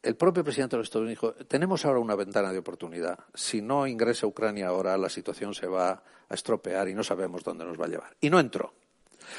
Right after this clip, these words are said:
Por tanto, yo creo que estas razones, alguno podrá añadir alguna más, incluso, eh, con un tono un poco más grandilocuente, pero yo lo que he vivido es esto. Así es como hemos llegado a la situación de hoy.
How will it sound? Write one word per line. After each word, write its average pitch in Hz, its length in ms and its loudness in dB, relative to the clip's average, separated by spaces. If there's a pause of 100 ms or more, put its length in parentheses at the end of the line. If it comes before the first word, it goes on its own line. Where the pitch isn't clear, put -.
(140)
Por 143 140 6
tanto, 185 440 12
yo 143 220 2
creo 170 240 6
que 127 200 6
estas 151 240 10
razones, 127 600 6
alguno 107 540 0
podrá 101 440 8 (300)
añadir 95 380 2
alguna 87 320 -2
más, 107 460 8
incluso, 92 480 -2 (280)
eh, 90 420 2
con 95 160 -6
un 98 160 -4
tono 101 200 4
un 95 80 -6
poco 92 180 -2
más 92 160 -2
grandilocuente, 104 580 0
pero 131 240 6 (400)
yo 160 220 6
lo 170 120 8
que 135 100 0
he - 20 4
vivido 101 340 0
es - 140 -4
esto. - 280 -10 (1200)
Así 170 500 4
es 131 180 0
como 123 400 0
hemos 113 240 0
llegado 107 420 8
a 95 40 6
la 95 120 2
situación 92 500 -4
de 85 120 0
hoy. 80 200 -6